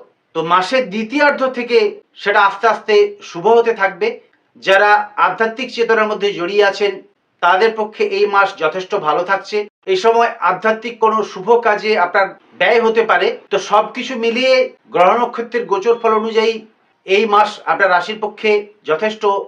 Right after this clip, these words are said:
ভালো হতে চলেছে। আপনারা যে ছোটখাটো সমস্যার মধ্যে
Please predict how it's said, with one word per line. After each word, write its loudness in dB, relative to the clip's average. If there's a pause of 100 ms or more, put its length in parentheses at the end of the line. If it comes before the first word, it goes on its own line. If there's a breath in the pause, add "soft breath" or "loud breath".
(320)
ভালো 2
হতে -4
চলেছে। -2 (380)
আপনারা 2 (100)
যে 4 (380)
ছোটখাটো 0 (100)
সমস্যার -2
মধ্যে 0